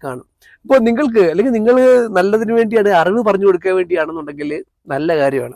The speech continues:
പക്ഷേ നിങ്ങൾ ഈ പിരിവ് നിർത്തിയിട്ട് മറ്റെന്തെങ്കിലും ജോലി നിങ്ങൾ ചെയ്തിട്ട് ഇത് നിങ്ങൾ അറിവ് പറഞ്ഞു കൊടുക്കാൻ വേണ്ടി മാത്രം ചെയ്യുക. അല്ല, ഇത് ജോലിയായിട്ട് എടുത്തിട്ട് അറിവ് പറഞ്ഞു കൊടുക്കുമ്പോൾ രണ്ടും ഒരുമിച്ച്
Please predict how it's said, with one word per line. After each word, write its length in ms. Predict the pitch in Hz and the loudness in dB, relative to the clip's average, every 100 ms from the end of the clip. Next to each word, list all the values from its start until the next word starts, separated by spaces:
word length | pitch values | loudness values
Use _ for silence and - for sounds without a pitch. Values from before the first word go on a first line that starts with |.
| - | -14
പക്ഷേ 220 | 151 208 - _ _ _ _ | -6 -4 -4 _ _ _ _
നിങ്ങൾ 160 | 240 247 | 0 0
ഈ 20 | - | -2
പിരിവ് 240 | 220 233 240 | -4 -4 -2
നിർത്തിയിട്ട് 400 | 180 127 147 117 - _ _ _ _ _ _ _ _ _ _ _ 208 | -4 -2 -6 -6 -18 _ _ _ _ _ _ _ _ _ _ _ -6
മറ്റെന്തെങ്കിലും 500 | 196 254 226 226 214 | -2 -2 -2 -2 -2
ജോലി 260 | 208 214 254 233 | 0 0 2 0
നിങ്ങൾ 160 | 214 208 - | 0 -2 -2
ചെയ്തിട്ട് 400 | 160 160 143 196 302 _ _ 233 | -2 -2 -4 -8 -8 _ _ -2
ഇത് 120 | 294 285 | 0 0
നിങ്ങൾ 160 | 208 214 190 | 0 2 2
അറിവ് 160 | 196 226 | 2 2
പറഞ്ഞു 180 | 185 180 | 0 0
കൊടുക്കാൻ 200 | 165 185 | -2 -4
വേണ്ടി 120 | 165 156 | -4 -4
മാത്രം 220 | 147 156 127 | -4 -4 -6
ചെയ്യുക. 180 | 120 _ _ _ _ - | -10 _ _ _ _ -2
അല്ല, 120 | 180 175 | 0 2
ഇത് 120 | 196 277 185 | 0 0 2
ജോലിയായിട്ട് 600 | 208 240 269 294 302 240 | 4 4 4 4 2 0
എടുത്തിട്ട് 320 | 185 170 143 139 165 _ _ _ - | -2 -2 -2 -6 -6 _ _ _ -2
അറിവ് 240 | 180 208 185 | 2 4 4
പറഞ്ഞു 180 | 180 | 2
കൊടുക്കുമ്പോൾ 300 | 175 165 175 175 | 0 0 0 0
രണ്ടും 200 | 151 175 | 2 0
ഒരുമിച്ച് 340 | 156 190 233 | 0 -2 -4